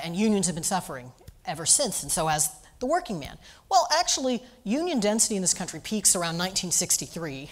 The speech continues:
um, so this is a very long-running story of decline. Um, the reasons for that decline have to do primarily, I'd, I'd argue, with the fact that, uh, unionized companies were less competitive than non-unionized ones.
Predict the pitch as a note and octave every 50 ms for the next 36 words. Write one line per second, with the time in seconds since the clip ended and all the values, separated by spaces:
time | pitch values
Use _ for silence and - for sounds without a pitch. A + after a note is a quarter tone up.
0 | - - - - - - - - - D#3 D#3 D3 D3+ D3+ D#3 D#3 - - G3 F3+
1 | F3 F3 F3+ F3 F#3+ F#3 E3+ G#3 A#3+ C4 C#4+ C4+ A3 G#3 G3 G3+ A3 A#3+ A3+ F#3+
2 | F3+ E3+ D#3+ D3+ C#3 - - E3+ D3+ C#3+ C#3 C#3 C3+ C3 - - - - - C3
3 | B2+ A#2+ B2 B2+ D3+ F#3 - - - - - - - - D3 D3 C#3 E3+ E3+ F#3
4 | E3+ G3 B3 C4 D4 C#4+ C#4 B3+ G3+ - - G#3 F3 D#3+ D3+ - D3 - - D#3+
5 | D3 D3 D#3 D#3+ D#3 D#3 D3+ - - D3+ C#3 D#3+ E3+ E3+ E3+ E3 D#3 - - F#3
6 | E3 E3 E3 F3 F#3 G#3 A#3+ C4+ C#4 B3+ G3 F#3 E3+ D#3 D#3 D3+ D#3 - - F3+
7 | D#3+ D#3 D#3 D3+ C#3+ C#3 C#3 C3+ C3+ D3 D#3 F#3+ A#3 - - - - - - F3
8 | E3 F#3 F3 E3+ E3+ F3 - - G3 C#3 F3 - - - F3 D#3 D#3+ E3 - -
9 | E3 D3+ D#3+ D3+ D3+ D#3 D#3 - - - - - - - _ - D3+ D3 C#3 C#3+
10 | E3+ G3+ G#3+ G#3 G3+ F#3+ F3 E3 D3+ - - C#3 C3+ E3 F3 F3 F3+ E3+ E3+ E3
11 | E3+ E3+ E3+ - - D#3+ - - G3 A3+ A#3+ F#3 E3 C#3 C#3 D3 D3 D3 D3+ D#3+
12 | D#3+ D#3+ D3 C#3 C#3 C3 B2+ B2+ B2+ C3 - - C#3 B2 C3+ E3 A3+ B3 - -